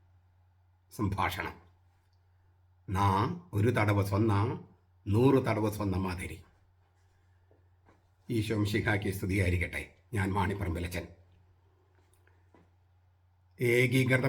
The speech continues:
കുർബാന നടപ്പാക്കും എന്ന് പറഞ്ഞാൽ ഒരു, ഒരു തടവ് ചൊന്നാൽ നൂറ് തടവ് സ്വന്ന മാതിരി. സഭ അത് നടപ്പാക്കിയിരിക്കും.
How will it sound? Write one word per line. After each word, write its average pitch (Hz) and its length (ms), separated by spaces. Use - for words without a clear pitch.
കുർബാന 117 420
നടപ്പാക്കും 120 1040
എന്ന് 113 320
പറഞ്ഞാൽ 104 460
ഒരു, 139 280
ഒരു 143 200
തടവ് 123 320
ചൊന്നാൽ 107 440
നൂറ് 139 540
തടവ് 104 300
സ്വന്ന 92 360
മാതിരി. 73 320
സഭ 123 300
അത് 110 180
നടപ്പാക്കിയിരിക്കും. 98 840